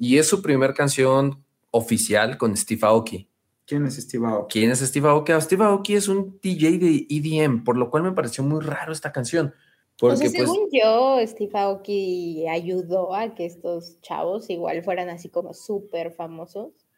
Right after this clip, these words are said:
Speaker 1: Sí, porque hizo muchos remixes. O sea, sí tiene remixes de, de, de B T S.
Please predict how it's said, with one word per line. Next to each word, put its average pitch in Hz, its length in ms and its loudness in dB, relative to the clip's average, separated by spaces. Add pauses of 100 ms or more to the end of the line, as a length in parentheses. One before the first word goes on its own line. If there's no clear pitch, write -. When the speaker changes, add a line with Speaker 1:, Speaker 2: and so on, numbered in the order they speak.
(180)
Speaker 1:
Sí, 233 240 2
porque 202 240 2
hizo 202 120 4
muchos 220 280 2
remixes. 151 480 2
O 127 80 2
sea, 143 140 2
sí 160 120 -2
tiene 180 200 4
remixes 135 440 0
de, 92 380 0
de, 95 960 -2
de 101 100 0
B 113 100 0
T 123 220 2
S. - 260 -6